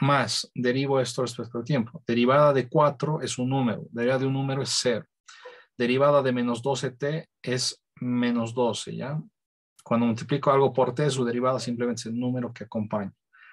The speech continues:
menos doce J, ¿ya? Esta es la aceleración en su man-, en su manera general. Si yo quiero saber la aceleración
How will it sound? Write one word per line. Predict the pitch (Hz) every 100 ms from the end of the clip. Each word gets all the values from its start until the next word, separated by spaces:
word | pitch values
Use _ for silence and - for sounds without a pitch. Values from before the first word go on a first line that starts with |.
| _ _
menos | 113 110
doce | 110 104 101
J, | - - - - _ _ _ _ _
¿ya? | - 139 156 - - - -
Esta | 139 135
es | 160
la |
aceleración | 135 - 131 123 117 - 135 151 165 - _ _ _ _ _ -
en | 123 120 123
su | - -
man-, | 123 120 117
en | 117 110
su | - 117 113 117 113 113
manera | 113 120 117
general. | 110 117 113 117 143 180 - _ _ _ - - - _
Si | -
yo | 139 156
quiero | 165 156
saber | - 139 135
la |
aceleración | 113 - 117 117 110 - 147 135 110